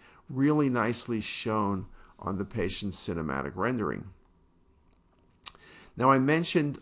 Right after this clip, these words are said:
looking at the vessels. One thing that also is helpful for diagnosing or suggesting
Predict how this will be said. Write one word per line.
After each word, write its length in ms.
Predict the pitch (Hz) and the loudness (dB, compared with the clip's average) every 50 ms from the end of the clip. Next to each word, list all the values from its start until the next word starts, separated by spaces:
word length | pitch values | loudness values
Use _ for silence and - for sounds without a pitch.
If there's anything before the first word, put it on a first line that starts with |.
| - | -4
looking 360 | 113 123 139 151 - 160 139 117 | 0 2 2 2 0 -2 -2 0
at 160 | 107 104 - | -2 -2 -2
the 60 | 101 | -6
vessels. 760 | 87 82 110 120 123 135 - - 139 123 120 120 117 113 - - - - - - - _ | -6 -2 0 2 2 2 2 0 0 0 0 0 -4 -6 -10 -12 -20 -20 -20 -20 -20 _
One 240 | - 123 147 165 180 | -2 2 4 4 4
thing 280 | 170 - 180 151 139 120 | 4 2 0 0 2 2
that 200 | 117 110 98 - - | 2 2 2 0 0
also 420 | - 120 131 143 143 - 151 135 | 2 2 4 4 2 0 0 0
is 160 | 120 120 - - | 0 0 0 0
helpful 400 | 131 117 117 117 - - 123 117 | 2 0 0 0 0 -4 -4 -4
for 160 | 117 - 98 | -4 -6 -6
diagnosing 880 | 90 107 107 101 98 98 101 101 104 101 110 120 - - 117 95 87 | -2 2 2 4 4 4 2 0 0 0 0 0 -2 -2 -2 -2 -2
or 80 | 87 - | -4 -4
suggesting 840 | - - 82 82 101 117 107 107 107 - - 113 104 104 101 | -4 -4 -6 -4 -2 2 2 2 2 2 -2 -2 -2 -2 -2